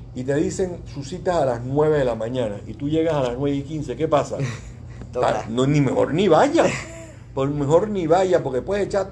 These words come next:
Speaker 1: todo el cuento que tú quieras y todo el mundo tiene cuento.
Speaker 2: <laughs>
Speaker 1: Oye, mi, se murió mi perro, eh, la, se me flateó la llanta, eh, me quedé sin gasolina. ¿Tú crees que alguien te va a creer? Nadie te va a creer.
Speaker 2: Claro.
Speaker 1: Entonces, hey,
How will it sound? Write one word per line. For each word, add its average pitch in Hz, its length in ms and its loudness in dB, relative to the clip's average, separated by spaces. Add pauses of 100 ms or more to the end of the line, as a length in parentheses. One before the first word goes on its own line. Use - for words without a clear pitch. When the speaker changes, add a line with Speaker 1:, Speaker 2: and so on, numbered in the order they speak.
Speaker 1:
todo 247 420 4
el 190 160 4
cuento 214 400 2
que 156 100 0
tú 165 140 -8
quieras 175 180 -2
y 147 40 -6
todo 165 80 -4
el 190 80 -4
mundo 214 180 -2
tiene 185 240 -4
cuento. 185 260 -6 (180)
Speaker 2:
<laughs> - 180 -12
Speaker 1:
Oye, 147 360 2 (480)
mi, 139 200 -2
se 131 160 0
murió 131 340 2
mi 165 160 -2
perro, 196 680 2 (240)
eh, 127 240 0
la, 131 400 0
se 135 100 -8
me 127 140 0
flateó 127 400 0
la 160 160 6
llanta, 196 800 2 (260)
eh, 131 240 -4
me 131 140 -4
quedé 139 280 0
sin 170 220 -8
gasolina. 147 580 0 (140)
¿Tú 147 120 -10
crees 196 200 -2
que 196 80 -2
alguien 185 240 -2
te 175 80 -2
va 180 140 4
a 180 80 -6
creer? 190 320 0 (280)
Nadie 127 540 0
te 98 220 -8
va 104 340 -6 (100)
a 98 140 -12 (100)
creer. 92 500 -6
Speaker 2:
Claro. 107 340 -6 (260)
Speaker 1:
Entonces, 214 560 0 (400)
hey, 165 300 2